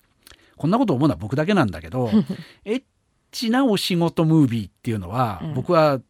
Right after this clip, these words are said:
Speaker 1: なんか懐かしい、ふるさとに帰った感じがするんですよ、
Speaker 2: <laughs>
Speaker 1: 見てると。あ、この女性と僕は日本で僕の仕事場で会ったかもしれないっていうふうに思う、
Speaker 2: うんうん。
Speaker 1: 思うんだよね。これは僕のセンチメンタリズムですけどね。
Speaker 2: <laughs>
Speaker 1: ただのね。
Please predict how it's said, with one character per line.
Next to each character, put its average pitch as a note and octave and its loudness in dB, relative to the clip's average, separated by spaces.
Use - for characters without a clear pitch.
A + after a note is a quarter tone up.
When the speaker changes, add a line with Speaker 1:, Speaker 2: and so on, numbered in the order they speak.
Speaker 1:
な C#3 -6
ん C3 -6
か F2+ -8
懐 A#2+ -8
か - 0
し C3+ 0
い、 - -10
ふ - -6
る E3+ 0
さ D3+ 2
と B2 -4
に G#2+ -6
帰 - 4
っ - 4
た - 0
感 F3 6
じ C4+ 8
が A3 10
す A3 6
る G3 6
ん - 6
で D#3 4
す C#3+ 4
よ、 C3 2
Speaker 2:
<laughs> - 0
Speaker 1:
見 D#3+ 2
て D3+ 2
る A2+ -4
と。 D3 4
あ、 C3+ 0
こ E3+ 0
の G3 4
女 E3 0
性 F#3 -4
と G#3+ -2
僕 D3 -10
は C#3+ -4
日 D3+ -6
本 B2+ -4
で G2+ -10
僕 G#2+ -8
の D#3 0
仕 D3+ -6
事 D3 -4
場 C#3 -2
で C3 -2
会 C#3 -2
っ - -14
た - -4
か C#3+ -4
も G#2 -6
し A2 -12
れ G2 -16
な F2+ -18
い D#2 -20
っ - -20
て - -18
い - -14
う - -16
ふ - -16
う G2 -16
に F#2+ -18
思 F#2+ -12
う、 D#3 -6
Speaker 2:
う - -10
ん D#3+ -6
う D#3+ -6
ん。 D3+ -6
Speaker 1:
思 D3 -8
う - -14
ん C#3+ -18
だ - -20
よ - -20
ね。 C#3+ -18
こ F#3 -8
れ F#3+ -2
は F3 -2
僕 C#3 -4
の D3 -6
セ - -8
ン A#2 -4
チ A#2+ -6
メ A#2+ -4
ン A2 -8
タ A2 -10
リ A2 -8
ズ G#2 -8
ム D#2 -14
で E2 -20
す - -20
け - -20
ど - -20
ね。 G#3+ 2
Speaker 2:
<laughs> D3+ 0
Speaker 1:
た - -
だ C#3 -10
の E3+ -8
ね。 F3 -14